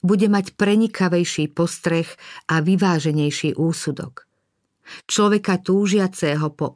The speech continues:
užitočnej službe v Kristovom diele oživuje povzbudzujúca moc slnka spravodlivosti,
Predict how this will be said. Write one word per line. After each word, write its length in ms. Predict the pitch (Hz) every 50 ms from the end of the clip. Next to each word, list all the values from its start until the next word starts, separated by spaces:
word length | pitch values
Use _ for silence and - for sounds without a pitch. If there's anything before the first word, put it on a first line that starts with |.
| _
užitočnej 720 | - 190 170 214 220 220 - 156 156 - - 160 147 143 131
službe 560 | - - 165 160 175 180 156 160 156 143 131
v 80 | - -
Kristovom 720 | - 165 165 170 - - - 190 165 170 151 147 143 131
diele 400 | 151 165 170 165 170 170 170 170 - - - - _ _
oživuje 560 | - 190 185 151 190 202 175 185 190 185 170 160 - _ -
povzbudzujúca 1040 | 196 190 180 190 170 175 170 208 180 151 196 196 196 190 185 190 190 - - 165 151
moc 400 | 151 151 160 175 180 - - - - - _ _
slnka 480 | - - - 180 160 160 165 - 151 147
spravodlivosti, 1200 | - - - - 165 151 151 156 170 165 175 180 180 165 170 170 - - - - 190 190 185 185